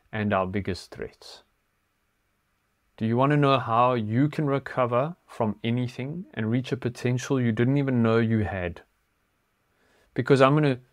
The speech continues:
describe a framework for healing that will make this possible for you. Our body is a complex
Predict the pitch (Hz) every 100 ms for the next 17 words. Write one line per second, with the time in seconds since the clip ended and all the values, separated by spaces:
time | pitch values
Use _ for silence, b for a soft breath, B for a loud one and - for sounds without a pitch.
0 | _ - 123 - 143 131 147 139 117 -
1 | 107 110 110 107 - 95 127 123 104 95
2 | - 57 110 110 110 117 120 - 110 -
3 | 120 - 117 107 92 - - 123 - _
4 | _ _ _ _ _ _ _ - 117 120
5 | 143 160 156 143 139 127 117 117 _ _
6 | _ _ _ _ _ - 143 156 151 -
7 | - - -